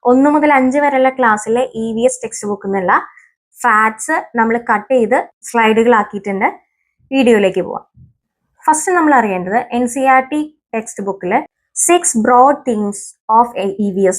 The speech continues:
ഉണ്ട്. Family and friends, food, shelter, water, travel, things we make and do. ഇത്രയുമാണ്, ഈ ആറെണ്ണമാണ് ബ്രോഡ് തീംസ് എന്ന് പറയുന്നത്.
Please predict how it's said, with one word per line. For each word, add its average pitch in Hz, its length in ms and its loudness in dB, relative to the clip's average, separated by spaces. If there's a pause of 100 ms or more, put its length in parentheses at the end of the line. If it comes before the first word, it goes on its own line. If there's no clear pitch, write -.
ഉണ്ട്. 170 140 -10 (600)
Family 233 480 2
and 220 160 0
friends, 415 280 0 (400)
food, 302 200 2 (360)
shelter, 208 460 2 (320)
water, 196 380 4 (260)
travel, 208 360 2 (320)
things 311 260 -2 (100)
we 269 80 0 (240)
make 220 220 -4 (160)
and 214 120 0 (100)
do. 170 60 -4 (760)
ഇത്രയുമാണ്, 302 720 4 (140)
ഈ 254 40 -4 (160)
ആറെണ്ണമാണ് 247 680 0 (320)
ബ്രോഡ് 233 460 4
തീംസ് 208 320 -4
എന്ന് 196 180 -6
പറയുന്നത്. 160 360 -8